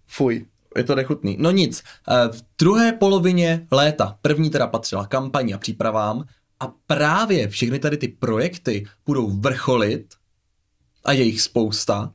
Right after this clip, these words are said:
Speaker 2: v
Speaker 1: Je jich
Speaker 2: srpnu.
Speaker 1: nekonečně skoro.
Speaker 2: V srpnu a v září. Takže se můžete těšit na spoustu věcí, které vám ale neprozradíme.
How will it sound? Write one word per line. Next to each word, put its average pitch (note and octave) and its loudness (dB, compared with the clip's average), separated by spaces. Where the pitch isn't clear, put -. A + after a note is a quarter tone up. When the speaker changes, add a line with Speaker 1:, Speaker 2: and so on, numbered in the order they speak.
Speaker 2:
v E3 0
Speaker 1:
Je D#3+ 4
jich D#3 4
Speaker 2:
srpnu. D#3 2
Speaker 1:
nekonečně C#3+ 4
skoro. C3 2
Speaker 2:
V - -6
srpnu C#3+ 0
a C#3+ 0
v - -8
září. D3+ 2
Takže D#3+ 2
se E3 0
můžete D#3 2
těšit C#3+ -2
na C#3 -2
spoustu D3+ -4
věcí, B2 -2
které D3+ -2
vám D#3 -2
ale C#3+ 0
neprozradíme. C#3 0